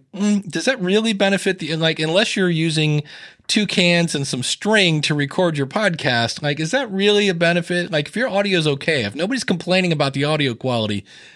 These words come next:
do you really need the new microphone?" So I, I see that a lot. It really does boil down to,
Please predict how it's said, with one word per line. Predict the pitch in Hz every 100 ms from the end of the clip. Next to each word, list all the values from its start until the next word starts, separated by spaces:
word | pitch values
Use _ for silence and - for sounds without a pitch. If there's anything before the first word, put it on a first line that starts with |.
| - _ -
do | 214
you | 208
really | 226 233
need | 220 208
the | 185
new | 185
microphone?" | 175 165 160 147 156 156
So | 147 160
I, | 156 156
I | - 143
see | - 196
that | 170 156 156
a |
lot. | 135 131 131 - - - - - -
It | 175 170
really | 208 240
does | 185 170 180
boil | 147 143 143
down | 135 135 135
to, | 131 135 120 113 113